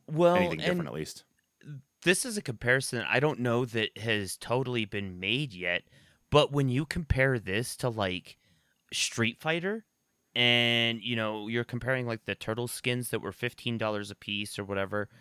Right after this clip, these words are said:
Speaker 1: to the skins on here that are ten to twenty dollars a piece, all of a sudden, you know, Overwatch is, is in the same boat that, that Street Fighter's in as far as skins. They're, they're overpriced for what you get.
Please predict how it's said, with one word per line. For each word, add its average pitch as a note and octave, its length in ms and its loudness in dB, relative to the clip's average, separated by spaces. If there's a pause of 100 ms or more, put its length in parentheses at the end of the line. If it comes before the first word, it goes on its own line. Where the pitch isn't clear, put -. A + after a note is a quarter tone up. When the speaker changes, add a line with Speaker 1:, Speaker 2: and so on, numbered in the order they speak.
(140)
Speaker 1:
to B2 100 -4
the A2 100 0
skins A2 440 0
on G#2 200 -2
here G#2 280 -4
that G2 140 -6
are G2 80 -4
ten G#2 360 -6
to G2 220 -2
twenty F#2+ 360 -8
dollars G2+ 400 -6
a A2 40 -10
piece, A#2 400 -8 (600)
all D3+ 160 4
of F#3 80 -2
a E3+ 80 0
sudden, C#3+ 500 2 (680)
you C#3 260 -6
know, A#2 320 0 (400)
Overwatch D#3 600 4
is, A2+ 320 -2
is B2 300 0
in C3+ 80 -2
the B2+ 100 0
same C3+ 300 -2
boat B2+ 320 0 (380)
that, C3+ 200 8 (100)
that A#2+ 400 -2
Street - 380 -4
Fighter's G2 400 0
in F#2 220 -4 (200)
as A#2+ 180 -2
far C3 180 2
as A2+ 120 0
skins. - 640 -4 (520)
They're, C3+ 240 10
they're B2+ 220 2
overpriced C3+ 800 -2
for - 180 -4
what F#2 340 -4
you G2+ 220 -8
get. C#3 280 2